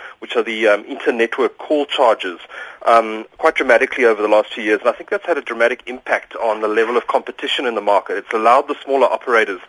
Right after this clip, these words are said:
um, to compete more effectively, um, on retail prices with the bigger guys. And I think we've seen, um, Cell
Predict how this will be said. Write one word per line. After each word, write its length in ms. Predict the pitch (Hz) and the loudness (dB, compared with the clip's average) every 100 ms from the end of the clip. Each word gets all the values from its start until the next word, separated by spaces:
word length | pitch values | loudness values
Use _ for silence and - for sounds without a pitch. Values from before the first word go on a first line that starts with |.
| - - - - - | -16 -14 -14 -12 0
um, 320 | 110 110 110 | 4 4 0
to 140 | - | -8
compete 540 | - 113 - 175 127 - | -8 -10 -8 -10 -10 -8
more 180 | 120 117 | 0 0
effectively, 720 | - 123 - - 117 113 95 | 0 -4 -2 -8 -4 -4 0
um, 280 | 101 101 107 | 0 0 0
on 160 | 113 | -2
retail 340 | 107 160 - 139 | -2 -4 0 0
prices 420 | - 113 - 110 | 4 2 2 -10
with 120 | 104 | -6
the 60 | 101 | -4
bigger 220 | 123 123 | -2 0
guys. 300 | 113 95 92 - - - - - 120 | 4 4 2 -4 -14 -14 -18 -2 2
And 240 | 120 120 | 2 2
I 80 | - | -4
think 180 | 175 240 | -4 -10
we've 80 | - | -10
seen, 240 | 190 160 147 | -6 -2 0
um, 280 | 127 123 120 - | 4 4 2 0
Cell 180 | 160 | 0